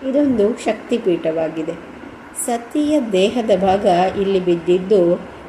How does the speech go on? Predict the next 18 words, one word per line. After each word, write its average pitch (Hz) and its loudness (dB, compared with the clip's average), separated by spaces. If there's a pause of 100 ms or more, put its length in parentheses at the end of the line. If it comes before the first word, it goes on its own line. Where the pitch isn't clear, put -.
(220)
ದೇವಿಯನ್ನು 220 4
ಏಕವೀರೇಶ್ವರಿ 190 2
ದೇವಿ 160 0
ಎನ್ನುತ್ತಾರೆ. 165 -2 (600)
ಜಮದಗ್ನಿಯು 214 0
ಪತ್ನಿ 208 0
ರೇಣುಕಾಳ 208 2 (200)
ಶಿರವನ್ನು 180 2
ಮಗ 175 0
ಪರಶುರಾಮನಿಂದ 180 0 (180)
ಶಿರಚ್ಛೇದ 190 -2 (100)
ಮಾಡಿಸಿದಾಗ 170 -4 (720)
ಅವಳ 180 2
ತಲೆ 180 2
ಇಲ್ಲಿ 165 -2
ಬಿದ್ದಿದೆ 156 -4
ಎಂದು 165 -2
ನಂಬಲಾಗಿದೆ. 165 -2